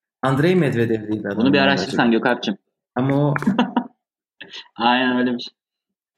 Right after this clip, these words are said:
Speaker 2: Öyle bir şey var.
Speaker 1: Doğru
Speaker 2: Ben
Speaker 1: diyorsun.
Speaker 2: sanki öyle bir şey
Speaker 1: Bakıyorum.
Speaker 2: hatırlıyorum. Neyse, ona bakarız.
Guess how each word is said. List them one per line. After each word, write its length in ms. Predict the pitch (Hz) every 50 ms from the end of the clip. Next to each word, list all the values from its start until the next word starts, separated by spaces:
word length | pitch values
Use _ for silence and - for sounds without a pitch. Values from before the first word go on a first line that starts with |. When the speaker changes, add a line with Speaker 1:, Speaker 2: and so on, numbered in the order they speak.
| - _ _ -
Speaker 2:
Öyle 220 | 110 104 107 107
bir 40 | 104
şey 200 | 104 - 120 110
var. 120 | 107 110 - _ _ _ _ _ _ _ _ _ _ - 104
Speaker 1:
Doğru 140 | 110 107 107
Speaker 2:
Ben 60 | 107 104
Speaker 1:
diyorsun. 220 | 98 95 107 110
Speaker 2:
sanki 220 | 117 131 139 127 113
öyle 100 | 113 113
bir 40 | 113
şey 60 | 113
Speaker 1:
Bakıyorum. 220 | 104 104 110 156
Speaker 2:
hatırlıyorum. 280 | 160 156 - 87 - -
Neyse, 240 | 117 123 135 131 127
ona 180 | 113 117 117 117
bakarız. 300 | 117 113 - 104 95